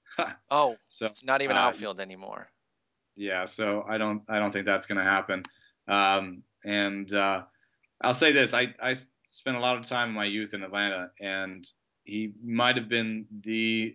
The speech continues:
Speaker 1: uh, the, the player that was the most equal parts, uh, awesome to watch and frustrating to watch.
Speaker 2: I can
Speaker 1: Um,
Speaker 2: see
Speaker 1: because
Speaker 2: that.
Speaker 1: the, the defense was great, the, uh, attitude was not always there, and the sliders on the outside corner,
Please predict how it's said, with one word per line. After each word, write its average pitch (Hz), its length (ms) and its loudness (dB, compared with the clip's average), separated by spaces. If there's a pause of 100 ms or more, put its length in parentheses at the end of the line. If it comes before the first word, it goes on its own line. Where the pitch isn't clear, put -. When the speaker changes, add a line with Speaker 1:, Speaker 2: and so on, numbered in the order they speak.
(120)
Speaker 1:
uh, 98 280 2 (400)
the, 110 280 0
the 127 220 4
player 120 380 4
that 95 180 -2
was 98 180 -8
the 107 200 -2
most 107 520 -2 (120)
equal 107 360 -2
parts, - 540 0 (100)
uh, 92 300 -2 (220)
awesome 104 380 2
to 95 100 -6
watch 95 360 0
and 87 200 -8
frustrating 87 440 -4
to 85 40 -6
watch. 80 400 -4 (640)
Speaker 2:
I 107 120 -2
can 85 60 0
Speaker 1:
Um, 85 160 2
Speaker 2:
see 85 120 -6
Speaker 1:
because 95 240 -2
Speaker 2:
that. 104 120 2
Speaker 1:
the, 90 60 -14 (580)
the 101 80 0
defense 135 440 4
was 110 140 -6
great, 104 440 2 (400)
the, 98 560 -4
uh, 95 320 0
attitude 113 560 0
was 98 440 -4
not 104 180 -2
always 101 280 0
there, 95 360 -2 (400)
and 117 280 -2
the 110 140 0
sliders 131 840 0
on 107 140 -4
the 107 140 -4
outside 120 640 0
corner, 175 840 0